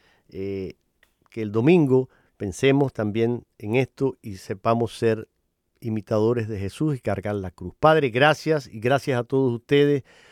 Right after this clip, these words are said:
por la sintonía. Y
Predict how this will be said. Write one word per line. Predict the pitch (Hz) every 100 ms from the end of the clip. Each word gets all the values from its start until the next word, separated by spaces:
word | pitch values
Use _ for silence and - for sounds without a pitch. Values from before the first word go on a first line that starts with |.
| _ _ _
por | 110 107 104 95 - _ _ _ _
la | 107
sintonía. | - 110 95 120 151 151 143 - _ _ _ _ _ _ _ _
Y | 117 117 110 107